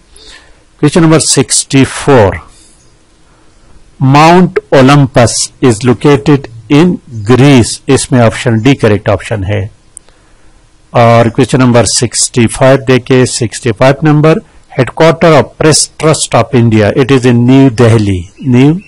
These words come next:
दिल्ली, ऑप्शन बी है। Question number सिक्सटी सिक्स, नमाज में रुको से उठने के बाद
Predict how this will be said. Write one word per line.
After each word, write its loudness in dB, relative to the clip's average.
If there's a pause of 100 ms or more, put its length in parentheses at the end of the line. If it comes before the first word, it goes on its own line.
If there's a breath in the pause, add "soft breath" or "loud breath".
(120)
दिल्ली, 0
ऑप्शन -2
बी 0
है। -2 (1200 soft breath)
Question -2
number 2
सिक्सटी -2
सिक्स, -4 (880 soft breath)
नमाज 2
में 2
रुको 2
से 0
उठने 0
के 0
बाद 0